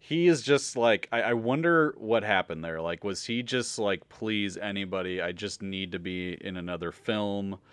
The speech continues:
And he w-, they, they went through the whole list of every character, and half the people didn't even pick up their phone 'cause they're too famous.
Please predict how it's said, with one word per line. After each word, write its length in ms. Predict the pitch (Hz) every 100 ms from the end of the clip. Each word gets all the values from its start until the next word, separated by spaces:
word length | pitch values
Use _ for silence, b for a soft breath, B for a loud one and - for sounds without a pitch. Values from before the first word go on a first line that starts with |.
| - - - _
And 280 | 101 92 90
he 180 | - 110
w-, 160 | 113
they, 180 | 110 131
they 240 | 117 117 135
went 220 | 143 139
through 140 | 147
the 160 | 127 104
whole 540 | - 117 131 143 135
list 300 | 127 123 -
of 100 | 110 98
every 340 | 113 110 107
character, 600 | - 95 85 - 78 82
and 380 | 95 98 95 95
half 340 | 104 120 127
the 80 | 117
people 260 | 123 113 101
didn't 180 | 101
even 100 | 101
pick 160 | - 104
up 100 | 95
their 80 | 92
phone 300 | - 95 90
'cause 120 | -
they're 100 | 85
too 200 | - 107
famous. 580 | - 92 87 87 -